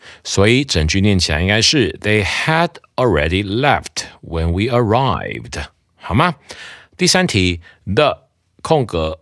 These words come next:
括号里面是freeze。Lake is not safe for skating，哈，在一个冰冻的湖面上，如果要这个溜冰，并不是很安全。各位，lake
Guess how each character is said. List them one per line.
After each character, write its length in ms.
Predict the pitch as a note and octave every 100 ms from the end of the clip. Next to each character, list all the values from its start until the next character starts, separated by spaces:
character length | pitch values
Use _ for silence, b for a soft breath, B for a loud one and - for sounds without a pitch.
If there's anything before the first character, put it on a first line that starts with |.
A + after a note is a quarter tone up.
| _
括 240 | - A#2+
号 180 | A#2 A#2+
里 60 | D#2
面 160 | F2
是 340 | F#2 A#2+ G#2 - _ _ -
freeze。 800 | - A2 G2+ D#2+ D#2 D2 F2+ D#2 b b b
Lake 440 | B2+ D3 E2+ E2 -
is 240 | G2+ -
not 140 | A2+ A2
safe 400 | - C#3+ D3+ C#3
for 240 | D3 C#3+
skating， 680 | - - A2+ A2+ - D#2+ C#2+
哈， 260 | D#2 A#1
在 200 | - G#2+
一 100 | F#2+
个 180 | F2+ D#2+
冰 320 | D#2 B2+ C#3
冻 160 | C3 A2
的 60 |
湖 180 | F#2 F2+
面 220 | G2+ G#2+
上， 300 | F#2 G#2+ E2+
如 160 | D#2 F2
果 100 | D#2+
要 160 | F2+ F2
这 100 | F#2
个 80 |
溜 200 | E2+ F2+
冰， 200 | E2+ G2
并 200 | F#2+ A2
不 80 | E2
是 120 | F2+
很 60 | D2+
安 260 | D#2 C3 D#3+
全。 320 | - D2 C#2 B B B
各 100 | -
位， 160 | F#2+ D#2+
lake 600 | D#2+ G2+ A2 D#2 -